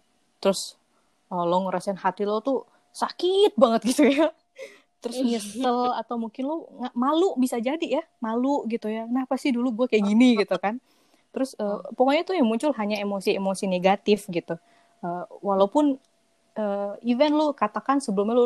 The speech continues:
Speaker 1: udah, lo udah ngelupain gitu. "Gue udah ngelupain padahal, tapi kenapa ya begitu disebut lagi tuh, kok kayak gue kesel banget nih masih?" gitu. Itu berarti unfinished business ciri-cirinya.
Speaker 2: Hmm.
Speaker 1: So, kalau lo bahagia,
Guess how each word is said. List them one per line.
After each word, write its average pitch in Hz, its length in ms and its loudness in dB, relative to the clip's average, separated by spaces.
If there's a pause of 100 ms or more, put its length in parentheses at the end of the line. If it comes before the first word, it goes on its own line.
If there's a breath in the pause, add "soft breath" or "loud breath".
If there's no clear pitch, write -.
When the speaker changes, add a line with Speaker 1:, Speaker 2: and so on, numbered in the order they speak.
Speaker 1:
udah, 226 180 2
lo 233 100 0 (100)
udah 208 200 2
ngelupain 214 520 4
gitu. 180 160 -6 (280)
"Gue 254 140 0
udah 262 100 0
ngelupain 196 480 4
padahal, 180 400 -2
tapi 240 220 -4
kenapa 254 320 0
ya 202 100 -2
begitu 185 240 -8
disebut 180 400 -10
lagi 185 200 0
tuh, 302 120 -2 (680 soft breath)
kok - 160 2
kayak 339 180 2
gue 349 140 2
kesel 247 260 0
banget 294 380 4
nih 233 80 2
masih?" 226 340 -4
gitu. 190 220 -6 (260)
Itu 202 160 -2
berarti 214 320 -2
unfinished 185 440 -6
business - 520 -8 (800)
ciri-cirinya. 180 680 -2
Speaker 2:
Hmm. - 80 -12 (440 soft breath)
Speaker 1:
So, 277 120 2 (120)
kalau 214 320 4
lo 190 240 4
bahagia, 185 640 -2